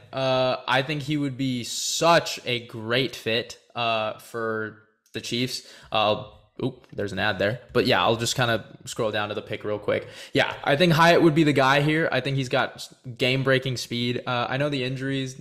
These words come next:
or I believe he had some lower body injuries towards the end of the year that might, uh, scare some people, but, um, nah, he would be a great fit. I know it would be, what, M V S, Sky Moore and him, and Kadarius Toney, all kinda speed guys.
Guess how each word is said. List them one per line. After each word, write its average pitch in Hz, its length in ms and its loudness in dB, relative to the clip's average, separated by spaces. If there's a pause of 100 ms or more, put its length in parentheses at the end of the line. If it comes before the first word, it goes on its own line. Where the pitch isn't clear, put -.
or 117 420 -6
I 50 180 -8
believe 127 240 0
he 127 80 4
had 123 140 2
some 117 140 -4
lower 113 220 4
body 104 320 0
injuries 104 360 -8
towards 104 280 -4
the 101 80 -4
end 101 100 -4
of 98 60 -6
the 101 80 -4
year 101 140 0
that 98 160 -2
might, 101 360 -2 (380)
uh, 107 300 2
scare 156 260 2
some 156 160 0
people, 147 260 2
but, 120 360 2 (180)
um, 110 640 -2
nah, 98 320 -4
he 123 160 0
would 117 160 0
be 104 160 0
a 101 40 0
great 107 460 -2
fit. 107 320 0
I 123 80 0
know 135 160 2
it 131 60 2
would 127 140 -2
be, 123 120 -2
what, 113 260 -4
M 131 180 -4
V 131 140 -2
S, 120 380 -2
Sky 120 320 -4
Moore 117 260 -6
and 107 120 -10
him, 113 420 -6
and 113 140 -8
Kadarius 110 420 2
Toney, 107 360 -4
all 170 240 4
kinda 185 200 0
speed 156 380 -2
guys. 175 360 0